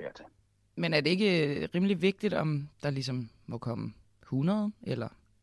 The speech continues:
Speaker 2: ti tusind?
Speaker 1: Jo,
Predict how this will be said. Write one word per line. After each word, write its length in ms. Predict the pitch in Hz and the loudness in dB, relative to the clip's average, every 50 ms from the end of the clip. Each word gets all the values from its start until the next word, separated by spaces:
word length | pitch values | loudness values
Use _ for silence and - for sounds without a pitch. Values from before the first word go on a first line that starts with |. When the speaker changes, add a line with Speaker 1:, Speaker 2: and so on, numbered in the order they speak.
| _ - | _ -2
Speaker 2:
ti 180 | - 208 202 - | 0 0 0 0
tusind? 420 | - - 190 - - - - - - - _ _ _ _ _ _ _ _ _ _ _ _ _ _ _ _ _ _ _ _ _ - - - - | -2 -2 -2 -4 -6 -8 -8 -8 -8 -10 _ _ _ _ _ _ _ _ _ _ _ _ _ _ _ _ _ _ _ _ _ -16 -14 -10 -2
Speaker 1:
Jo, 180 | 80 90 95 | 2 2 2